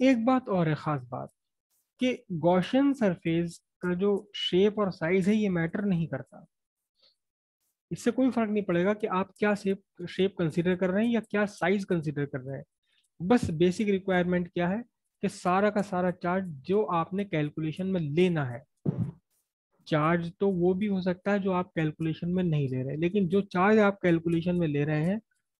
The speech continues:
वो charge इसके अंदर होना चाहिए। कहीं पर भी हो, कैसा भी हो, चाहे पूरा का पूरा इसके बीचों बीच रखा हो या इधर उधर फैला हुआ हो, उससे कोई फर्क नहीं पड़ता। लेकिन फिर भी, फिर भी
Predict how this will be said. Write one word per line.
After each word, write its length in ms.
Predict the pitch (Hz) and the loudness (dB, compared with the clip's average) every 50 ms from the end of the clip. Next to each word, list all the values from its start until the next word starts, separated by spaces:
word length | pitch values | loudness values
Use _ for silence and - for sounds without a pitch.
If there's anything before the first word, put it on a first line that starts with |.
| _ - | _ 0
वो 100 | 240 262 | 0 0
charge 380 | 254 - - 202 220 247 247 240 | 0 0 2 2 4 4 4 2
इसके 240 | 233 - - - 233 | 0 -2 -2 -2 0
अंदर 260 | 208 202 202 220 202 | 0 0 0 0 0
होना 220 | 180 170 165 156 143 | 0 0 0 -2 -4
चाहिए। 400 | - 139 123 117 120 135 139 143 - _ _ _ _ _ _ _ _ _ _ _ _ _ _ _ _ _ | -4 -8 -10 -10 -12 -14 -18 -20 -20 _ _ _ _ _ _ _ _ _ _ _ _ _ _ _ _ _
कहीं 240 | 202 190 185 220 247 | 6 8 8 8 6
पर 180 | 240 233 202 185 | 6 4 4 2
भी 180 | 160 151 135 | 2 -2 -2
हो, 100 | 147 185 | -4 -6
कैसा 380 | - - 175 165 156 - 170 160 | -4 -2 -2 -2 -2 -2 -4 -4
भी 160 | 151 143 139 | -4 -4 -2
हो, 260 | 139 175 208 220 - _ _ _ _ _ | -2 -2 -2 -4 -6 _ _ _ _ _
चाहे 140 | - 190 190 | -2 0 0
पूरा 280 | 175 175 170 165 175 170 | 2 2 2 2 2 2
का 140 | 156 180 165 | 2 0 -2
पूरा 320 | 165 160 165 175 175 170 - - 180 | 0 0 2 2 2 2 0 -4 -12
इसके 200 | 175 - - 165 | -10 -6 -4 -4
बीचों 360 | 139 131 135 127 - 160 147 | -2 -2 -4 -4 -4 -2 -2
बीच 200 | 156 165 160 180 | -2 -2 -2 0
रखा 240 | 175 165 - - 185 | -2 -2 0 -2 0
हो 80 | 196 | 2
या 140 | 208 196 175 | 4 4 4
इधर 140 | 147 135 139 | 4 4 2
उधर 180 | 143 143 156 156 | 2 0 0 -2
फैला 320 | 151 - 151 147 151 160 | -2 0 0 0 2 2
हुआ 160 | 165 175 185 | 2 0 0
हो, 60 | 208 | -2
उससे 180 | 208 202 - 185 | -2 -4 -6 -8
कोई 160 | - - 135 | -6 -6 -8
फर्क 200 | 160 - 147 143 | -8 -8 -12 -12
नहीं 140 | 139 139 135 | -10 -10 -10
पड़ता। 320 | - 139 - - - - - _ _ _ _ _ _ _ _ _ _ _ - | -10 -12 -12 -12 -16 -20 -20 _ _ _ _ _ _ _ _ _ _ _ -6
लेकिन 420 | 147 147 160 175 190 185 240 214 196 | -4 2 4 4 4 4 2 0 0
फिर 240 | - - 151 147 | 0 -2 -2 -4
भी, 220 | 127 123 127 - - _ _ _ _ _ _ _ _ _ _ - | -4 -6 -10 -14 -16 _ _ _ _ _ _ _ _ _ _ 0
फिर 180 | - 208 196 175 | 2 4 4 4
भी 240 | 151 151 156 165 | 2 0 -2 -2